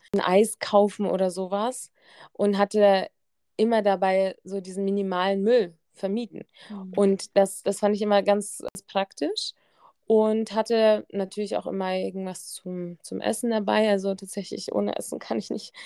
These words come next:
Speaker 1: unterwegs sein. Und dann war das auch in einer Edelstahldose oder so. Und dann konnte ich mir da zum Beispiel in dieser Edel-, in diese Edelstahldose auch mal wieder Reste einpacken. Also das war für mich quasi, also wenn ich zum Beispiel im Restaurant war.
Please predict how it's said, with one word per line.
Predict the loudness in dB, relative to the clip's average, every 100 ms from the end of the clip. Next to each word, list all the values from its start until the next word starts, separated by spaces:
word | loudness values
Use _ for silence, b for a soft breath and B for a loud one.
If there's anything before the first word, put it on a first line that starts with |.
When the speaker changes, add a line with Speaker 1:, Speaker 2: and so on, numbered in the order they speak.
| B B 2
Speaker 1:
unterwegs | 2 2 4 2 2 0
sein. | 2 2 0 b b b _
Und | 2 6
dann | 6 6 2 -2 -8 _
war | 0 4
das | 2 2
auch | 0 0
in | -4 -6 -8 -10
einer | -6 0
Edelstahldose | 0 0 0 -2 0 -2 -2
oder | -2 -2
so. | -2
Und |
dann | -4
konnte | -4 -6
ich | -6
mir | -6 0
da | 4 4
zum | 2 -6
Beispiel | -6 -6 -6
in | -6
dieser | -6 -2
Edel-, | 0 0 0
in | -2
diese | -2 0
Edelstahldose | 4 4 4 0 0 0 -4 0 0 0 B B B
auch | -4 0
mal | 0 0 -4 _ _
wieder | -2 0 2 4
Reste | 4 4 -4 -4
einpacken. | -6 -6 -8 -4
Also | -4 -2
das | -2 2
war | 0
für | 2 -4
mich | -2 -4 -6
quasi, | _ -2 2 0 -2 -6 -6 -4
also | -4 -2
wenn | -6
ich | -8
zum | -8
Beispiel | -8 -6 -10
im | -10
Restaurant | -10 -6 -2 0 2
war. | 0